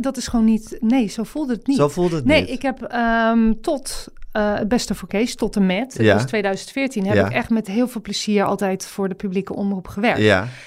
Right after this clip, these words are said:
Speaker 1: Ik, ehm, werkte voor heel veel verschillende, eh,
Speaker 2: Omroepen.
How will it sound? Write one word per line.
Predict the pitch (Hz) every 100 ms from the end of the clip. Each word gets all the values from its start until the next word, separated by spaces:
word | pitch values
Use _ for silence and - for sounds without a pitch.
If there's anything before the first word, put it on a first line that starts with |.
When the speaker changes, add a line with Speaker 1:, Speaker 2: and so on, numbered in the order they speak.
| -
Speaker 1:
Ik, | - 214 -
ehm, | 220 214 208 208 208 202 202 214 - 233
werkte | 202 240 -
voor | 220 220
heel | 175 165 247
veel | 214 208 220
verschillende, | 247 233 - 233 226 220 208 208 190 - - -
eh, | -
Speaker 2:
Omroepen. | 113 113